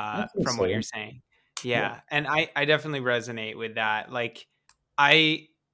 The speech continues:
Speaker 2: think the way I have used A I is as a digital intern in a way. Like, I think it's, it's really good in helping you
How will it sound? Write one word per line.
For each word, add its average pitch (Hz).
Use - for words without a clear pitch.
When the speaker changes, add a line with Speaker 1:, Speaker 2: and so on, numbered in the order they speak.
Speaker 2:
think 185
the 131
way 139
I 127
have 127
used 131
A 131
I 127
is 117
as 117
a 110
digital 120
intern 139
in 143
a 151
way. 151
Like, 117
I 147
think 151
it's, 139
it's -
really 156
good 147
in 127
helping 127
you 123